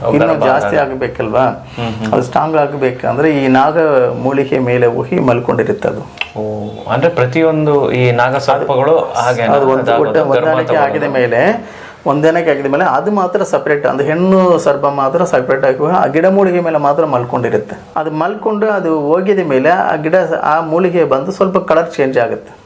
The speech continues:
Speaker 1: ಹ್ಮ್.
Speaker 2: ಅದು ನಾವು ಕರೆಕ್ಟಾಗಿ ನೋಡಿ ವಾಚ್ ಮಾಡಿ
Speaker 1: ಹ್ಮ್.
Speaker 2: ಅದಕ್ಕೆ ಕಾಪ್,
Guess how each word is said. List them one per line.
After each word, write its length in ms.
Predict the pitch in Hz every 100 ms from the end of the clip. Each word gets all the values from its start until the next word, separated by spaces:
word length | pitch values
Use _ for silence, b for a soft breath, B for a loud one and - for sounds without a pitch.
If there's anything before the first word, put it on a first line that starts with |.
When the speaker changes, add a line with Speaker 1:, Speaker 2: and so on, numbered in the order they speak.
| _ _ _
Speaker 1:
ಹ್ಮ್. 340 | 113 113 107 101 101 -
Speaker 2:
ಅದು 140 | 151 160
ನಾವು 200 | 156 147
ಕರೆಕ್ಟಾಗಿ 480 | - 165 170 170 170
ನೋಡಿ 420 | 151 151 156 170
ವಾಚ್ 320 | 180 143 143 -
ಮಾಡಿ 280 | 160 143 160 220 - - -
Speaker 1:
ಹ್ಮ್. 260 | 120 110 104 101 - - -
Speaker 2:
ಅದಕ್ಕೆ 380 | 156 214 - 214 -
ಕಾಪ್, 340 | - 175 196